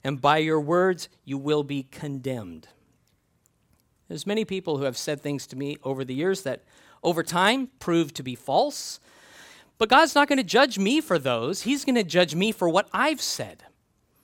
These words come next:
Our throwaway comments that we make, offhanded remarks, those are all known to God, and he will call us to account on them.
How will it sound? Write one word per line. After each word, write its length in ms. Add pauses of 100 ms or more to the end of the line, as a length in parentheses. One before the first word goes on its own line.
(1000)
Our 280
throwaway 540
comments 560
that 220
we 120
make, 380
offhanded 580
remarks, 680 (260)
those 280
are 120
all 460
known 400
to 120
God, 440 (600)
and 140
he 300 (120)
will 180
call 280
us 140
to 100
account 400
on 140
them. 180